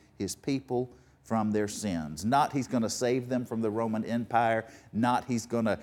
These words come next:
regain political power for them. This is gonna be a king who is filled with humility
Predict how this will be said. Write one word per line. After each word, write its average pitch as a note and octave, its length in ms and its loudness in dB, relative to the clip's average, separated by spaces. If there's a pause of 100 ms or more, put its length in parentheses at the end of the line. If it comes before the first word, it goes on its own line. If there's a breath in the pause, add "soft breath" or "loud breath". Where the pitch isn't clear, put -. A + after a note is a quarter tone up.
(260 loud breath)
regain B2 760 4
political B2 440 2
power A#2+ 360 4
for A2+ 160 -2
them. A#2 280 0 (220 loud breath)
This C#3 160 0
is D3+ 120 2
gonna C3+ 220 0
be A2+ 220 2
a F#2+ 80 0
king A#2+ 540 0 (240 loud breath)
who A2+ 180 0
is G2+ 280 0
filled C#3+ 300 4
with A#2 140 -4
humility A2 720 -2